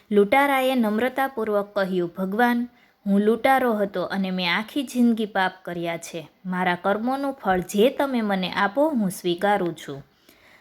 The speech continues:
સાધુએ કહ્યું કે, "મેં આખી જિંદગી તપસ્યા કરી છે, ભગવાનની પૂજા કરી છે, મેં કોઈ ખોટું કામ નથી કર્યું. હું હંમેશા ધાર્મિક કાર્ય કરતો હતો, તેથી જ મને સ્વર્ગ મળવું જોઈએ."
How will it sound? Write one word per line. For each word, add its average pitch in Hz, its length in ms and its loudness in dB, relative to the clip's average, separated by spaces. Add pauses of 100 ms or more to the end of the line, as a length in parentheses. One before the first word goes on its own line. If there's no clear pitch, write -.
સાધુએ 190 580 2
કહ્યું 233 440 -2
કે, 226 160 -2
"મેં 185 280 -4
આખી 202 320 -2
જિંદગી 285 400 0
તપસ્યા 220 580 0
કરી 170 300 -4
છે, 170 200 -6
ભગવાનની 180 600 -2
પૂજા 185 420 0
કરી 240 320 -2
છે, 185 260 -6
મેં 175 260 -4
કોઈ 247 280 2
ખોટું 247 380 -2
કામ 220 240 0
નથી 202 340 -4
કર્યું. 170 460 -4 (340)
હું 196 160 2
હંમેશા 240 600 4
ધાર્મિક 208 520 -2
કાર્ય 190 320 2
કરતો 175 400 -6
હતો, 170 300 -6
તેથી 185 500 -2
જ 277 160 -6
મને 196 300 2
સ્વર્ગ 202 440 0
મળવું 196 420 2
જોઈએ." 160 460 -10